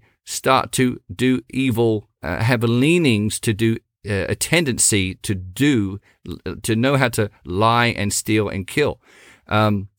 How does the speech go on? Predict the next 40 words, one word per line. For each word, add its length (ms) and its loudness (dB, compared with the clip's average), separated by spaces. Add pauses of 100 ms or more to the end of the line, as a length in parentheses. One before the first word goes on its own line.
(320)
now, 260 4
the 100 2
baby 280 2
may 160 4
never 220 2
kill 300 0
anyone, 420 0
but 140 -4
the 100 -4
baby 380 0
is 60 -2
surely 380 0
going 240 0
to 100 -2
lie 440 0 (160)
at 140 -4
some 280 0
point 380 -2 (320)
in 120 -2
the 80 0
first 300 2
<laughs> 60 -4
ten 160 0
years 220 4
of 80 0
its 160 -4
life, 320 -4 (440)
or 200 2
the 80 -2
first 400 0
thirty 220 0
years, 320 2
at 180 -4
some 280 0
point, 520 -4
because 340 -2
the 80 -6
Bible 460 0
says 400 2
that 240 0